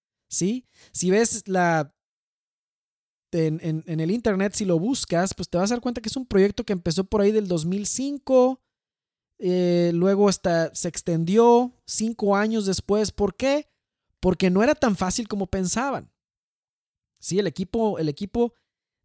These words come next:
tenía esta visión, pero ya al ejecutarla, pues no era tan fácil como pensaba. ¿Y qué te diría, qué te voy a decir yo?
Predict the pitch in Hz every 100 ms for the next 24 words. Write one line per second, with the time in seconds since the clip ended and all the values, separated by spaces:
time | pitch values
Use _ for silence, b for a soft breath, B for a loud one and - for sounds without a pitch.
0 | - - 185 214 247 214 - 214 294 240
1 | 185 147 127 156 151 170 220 202 175 165
2 | 165 - 160 247 269 220 196 220 208 180
3 | 185 190 208 202 214 220 302 175 165 208
4 | 254 240 233 240 - 214 226 226 214 220
5 | 262